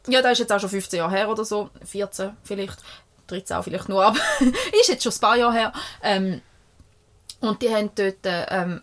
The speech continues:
aber nicht können direkt überweisen, sondern mir alles auszahlen. Und ich hatte knapp fünftausend Stutz auf dem Konto drauf gehabt. Ähm, genau. Ich habe die fünftausend Stutz ins Portemonnaie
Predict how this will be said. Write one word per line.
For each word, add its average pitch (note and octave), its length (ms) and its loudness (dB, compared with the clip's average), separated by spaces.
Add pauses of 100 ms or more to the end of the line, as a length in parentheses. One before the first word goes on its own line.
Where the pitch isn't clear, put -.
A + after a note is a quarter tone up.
(160)
aber G3+ 140 -2
nicht C4 140 -2
können C4+ 180 -2
direkt A#3+ 300 -2
überweisen, A#3 400 -4
sondern C#4+ 240 0
mir D4 140 0
alles D4+ 280 2
auszahlen. F3+ 720 -4 (400)
Und C#4 80 -2
ich E4+ 60 2
hatte E4 120 -2
knapp C4+ 220 2
fünftausend B3 440 -8
Stutz G3+ 240 -8
auf F#3 120 -8
dem F3+ 140 -10
Konto E3 320 -8
drauf - 240 -10
gehabt. - 240 -14 (720)
Ähm, F3+ 400 0 (680)
genau. G3 420 2 (160)
Ich C4 100 0
habe C4 120 4
die A#3+ 60 2
fünftausend A#3 520 -2
Stutz - 260 -6
ins G#3 120 -4
Portemonnaie F#4+ 640 2